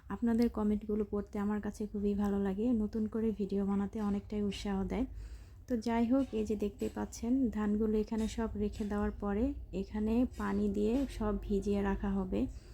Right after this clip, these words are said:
আর গ্রামের বাড়িতে এখন প্রতিটা বাড়িতে আপনি এই দৃশ্যগুলো দেখতে পাবেন। আর ভয়েস দেওয়ার সময় শুনতেই পাচ্ছেন, অনেক সুন্দর সাউন্ড হচ্ছে। তো এই যে দেখেন, মোটরে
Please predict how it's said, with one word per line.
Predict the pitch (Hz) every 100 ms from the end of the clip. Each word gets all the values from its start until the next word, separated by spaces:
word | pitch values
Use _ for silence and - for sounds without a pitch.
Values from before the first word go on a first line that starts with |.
| - - - - -
আর | 196
গ্রামের | 202 208 214 226
বাড়িতে | 214 220 214 226
এখন | 214 226 214
প্রতিটা | 233 233 247 233
বাড়িতে | 214 208 214 220
আপনি | 214 214
এই | 214
দৃশ্যগুলো | 202 196 220 208 208
দেখতে | 196 196 -
পাবেন। | 190 190 190 254 - - - - -
আর | 196 202
ভয়েস | 196 202 208
দেওয়ার | 214 220 220
সময় | 226 214 214 208
শুনতেই | - 220 214 220 226
পাচ্ছেন, | 208 202 - 208 208
অনেক | 196 196
সুন্দর | - 202 196
সাউন্ড | 190 202 190 196 -
হচ্ছে। | 196 - - 233 - - - - -
তো | -
এই | 240 240
যে | 240 240
দেখেন, | 226 226 - 247 339 - - -
মোটরে | 214 214 220 220 233